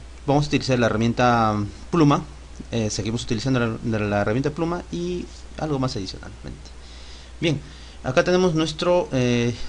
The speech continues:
el bolsillo que vamos a diseñar. Em, Primero que nada tenemos que,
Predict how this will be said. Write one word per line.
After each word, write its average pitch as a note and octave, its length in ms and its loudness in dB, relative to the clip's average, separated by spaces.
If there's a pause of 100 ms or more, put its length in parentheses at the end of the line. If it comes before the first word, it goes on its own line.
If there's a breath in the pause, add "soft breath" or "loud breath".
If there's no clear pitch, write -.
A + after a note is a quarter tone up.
(400 loud breath)
el A#2 140 -4
bolsillo C3 360 0
que D3 80 0
vamos C#3+ 240 2
a D3 40 4
diseñar. F3 340 2 (680 loud breath)
Em, G#2+ 760 -2 (560 loud breath)
Primero C3+ 240 0
que E3 80 0
nada E3 240 2
tenemos C#3+ 340 0
que, D#3+ 360 2